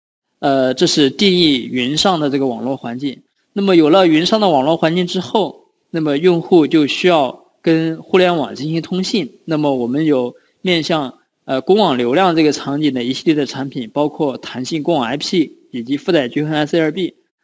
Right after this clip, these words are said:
还有一些 net 网关来提供 source net 和 D net 这样的功能。呃，那么在此之外呢，就是说我们还会提供一系列的这个节约公网I P这个节约公网的这个成本的一些方案，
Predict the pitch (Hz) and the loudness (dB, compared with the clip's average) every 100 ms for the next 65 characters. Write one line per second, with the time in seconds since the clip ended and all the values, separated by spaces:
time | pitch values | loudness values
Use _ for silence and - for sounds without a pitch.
0 | _ 151 147 147 156 156 175 170 135 117 | _ -2 0 2 0 0 0 0 -2 -2
1 | 143 151 156 _ - 127 139 143 147 151 | -2 -2 -4 _ -8 -6 -6 -6 -6 -6
2 | 127 _ _ - 170 165 185 165 143 123 | -8 _ _ -4 -4 -2 -2 0 -2 -4
3 | 139 127 170 180 185 147 135 135 127 147 | -4 -2 0 0 0 -2 -4 -4 -4 -6
4 | 143 127 123 _ _ _ _ _ _ 147 | -6 -6 -10 _ _ _ _ _ _ -6
5 | 139 135 131 _ _ _ _ 220 214 175 | -4 -4 -8 _ _ _ _ -4 0 0
6 | 147 - _ _ _ _ - 214 - 143 | -2 -14 _ _ _ _ -2 -2 -2 -8
7 | 160 208 220 190 147 135 135 131 151 143 | 0 2 2 2 0 -2 -4 -4 0 0
8 | 143 143 135 139 160 - 143 160 160 - | 0 -2 -2 0 -2 -2 -2 2 2 0
9 | - 135 156 131 143 151 - 214 170 143 | -4 -4 -4 -4 -4 -2 0 2 2 2
10 | 135 135 135 127 - 139 135 165 180 190 | -2 -4 -4 -6 -6 -2 2 4 4 4
11 | 196 151 117 147 - 170 156 135 - 156 | 4 2 0 -2 0 2 2 2 2 2
12 | 170 196 190 123 135 156 143 - 131 208 | 4 2 2 -2 -2 0 -2 -4 -6 -2
13 | 175 123 135 127 139 135 | -2 -2 -6 -6 -6 -6